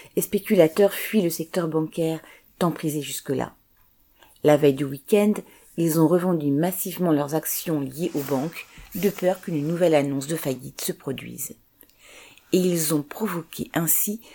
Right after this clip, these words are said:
la chute des cours des banques à la bourse, comme cela s'est produit pour la Société Générale et la B N P. Profitant de ce chaos, les spéculateurs, constitués en fonds, cherchent le bon coup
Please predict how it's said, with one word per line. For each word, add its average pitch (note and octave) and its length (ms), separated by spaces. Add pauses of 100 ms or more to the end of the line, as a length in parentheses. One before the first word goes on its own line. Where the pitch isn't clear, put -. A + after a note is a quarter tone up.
(180)
la F#3+ 160
chute G#3+ 300
des E3+ 140
cours - 300
des D#3 140
banques C3 420
à D#3 100
la C#3 100
bourse, D3+ 500 (300)
comme E3+ 180
cela D3+ 260
s'est - 140
produit C#3+ 360
pour - 160
la C3+ 100
Société D3+ 420
Générale C#3+ 640 (360)
et E3+ 100
la C#3+ 120
B A#2+ 100
N C3+ 220
P. C3+ 260 (1500)
Profitant D3+ 400
de C3 100
ce C#3 160
chaos, E3 420 (320)
les F3+ 80
spéculateurs, A3 880
constitués D3 720
en C#3+ 100
fonds, G#3 300 (420)
cherchent - 420
le G#3+ 120
bon F#3+ 220
coup G#3+ 300